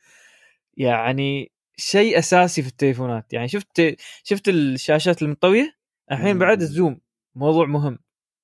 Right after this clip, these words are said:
Speaker 1: وهذا يبني في خبر ثاني، أو مو بخبر، خلينا نقول موضوع ثاني شفناه خلال الأسبوع الماضي. شفت أبو حمد السامسونج كيف الزوم ماله في ال-، الناس كيف تسوي زوم فيه؟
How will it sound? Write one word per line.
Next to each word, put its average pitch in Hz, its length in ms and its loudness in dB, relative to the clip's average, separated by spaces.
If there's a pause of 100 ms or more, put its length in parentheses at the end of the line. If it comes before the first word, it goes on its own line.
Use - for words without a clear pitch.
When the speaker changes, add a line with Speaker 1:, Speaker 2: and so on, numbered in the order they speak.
(480)
Speaker 1:
وهذا 214 280 2
يبني 233 340 2
في 196 160 -6
خبر 190 240 0
ثاني، 202 420 0
أو 196 80 0
مو 254 80 -4
بخبر، 156 340 0
خلينا 170 280 -6
نقول 175 320 -2 (400)
موضوع 185 280 4
ثاني 185 340 2
شفناه 160 280 -2
خلال 151 220 2
الأسبوع 147 320 0
الماضي. 143 480 -2 (360)
شفت - 340 -4
أبو 185 120 -4
حمد 214 240 2
السامسونج 180 640 0
كيف 170 220 0
الزوم 151 360 0
ماله 180 240 2
في - 160 -8
ال-، 120 500 -8 (320)
الناس 135 320 -8
كيف 131 180 -8
تسوي 135 320 -6
زوم 131 240 -8
فيه؟ 160 280 -10